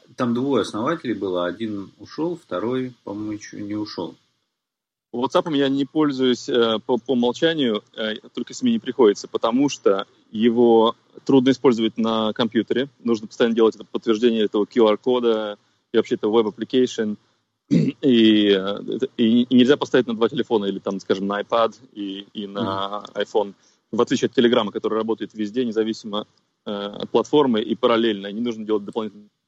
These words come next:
Speaker 2: подтверждение, регистрации, ничего такого. WhatsApp, э, л-, очень любит почему-то, как повелось в,
Speaker 1: Ну,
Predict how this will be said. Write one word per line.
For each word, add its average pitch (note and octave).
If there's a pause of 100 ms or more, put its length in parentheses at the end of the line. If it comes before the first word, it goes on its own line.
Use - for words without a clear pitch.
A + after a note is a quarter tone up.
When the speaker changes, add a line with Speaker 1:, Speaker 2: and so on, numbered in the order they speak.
Speaker 2:
подтверждение, G#2+
регистрации, G2+
ничего G2
такого. G2 (440)
WhatsApp, A#2
э, A2+
л-, A#2+
очень B2+
любит B2
почему-то, G#2 (280)
как G#2+
повелось A2
в, G2 (140)
Speaker 1:
Ну, A#2+